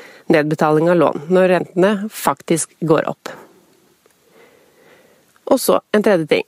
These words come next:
Hvis du sitter i dag med en litt for stor, eh, buffer, hvis du har et stort boliglån, så kan du betale ned ekstra på lånet ditt nå, mens rentene fortsatt er lave. Det vil du tjene på fordi du slipper unna renteutgifter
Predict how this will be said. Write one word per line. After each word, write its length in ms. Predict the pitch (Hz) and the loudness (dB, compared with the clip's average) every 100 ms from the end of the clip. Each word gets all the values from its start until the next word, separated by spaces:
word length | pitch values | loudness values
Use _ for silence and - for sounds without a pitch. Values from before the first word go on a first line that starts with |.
| _ - | _ 0
Hvis 260 | 226 269 - | 2 2 2
du 80 | 254 | 0
sitter 320 | - 180 190 | 2 2 2
i 80 | 202 | 2
dag 240 | 196 208 220 | 2 0 2
med 220 | 214 214 | 2 2
en 120 | 208 | 2
litt 140 | 196 | 0
for 160 | - 220 | 0 -2
stor, 400 | - 190 196 202 | 2 2 4 4
eh, 300 | 202 196 190 | 2 2 0
buffer, 400 | 180 165 - 480 494 _ _ - - | 0 -2 0 0 0 _ _ -14 -4
hvis 80 | 226 | 0
du 80 | 226 | 0
har 300 | 185 190 269 | 0 0 0
et 80 | |
stort 260 | - 214 202 | 0 0 2
boliglån, 500 | 208 185 160 175 185 - _ _ _ - - - | 2 4 4 2 0 -6 _ _ _ -20 -16 -6
så 140 | - 247 | -2 2
kan 140 | 208 | 2
du 60 | 196 | 0
betale 520 | 233 - 160 156 170 | -2 0 0 2 2
ned 240 | 190 196 - - | 2 2 -2 -6
ekstra 340 | - - 196 | -6 -2 -2
på 160 | - 190 | 0 0
lånet 240 | 160 165 | 2 0
ditt 160 | 180 190 | 0 2
nå, 220 | 190 277 - _ _ _ _ - | 2 2 -2 _ _ _ _ 0
mens 200 | 214 226 | 0 2
rentene 320 | 233 180 185 190 | 0 0 0 0
fortsatt 320 | 170 - 185 | -2 -2 0
er 120 | 185 | 2
lave. 320 | 196 151 208 330 - _ _ _ _ _ _ _ _ _ _ - | 0 0 -2 -4 -10 _ _ _ _ _ _ _ _ _ _ 0
Det 140 | 226 254 226 | 0 2 0
vil 140 | 220 | 0
du 80 | 226 | 2
tjene 240 | 220 180 | 0 0
på 140 | 165 214 | 0 0
fordi 180 | 208 190 | 2 2
du 60 | 196 | 2
slipper 460 | - 208 - 202 220 - | 0 -2 0 0 0 0
unna 360 | 220 170 180 202 | 2 2 0 2
renteutgifter 840 | 214 165 156 143 165 - 226 254 | 2 0 -4 -2 -4 0 0 0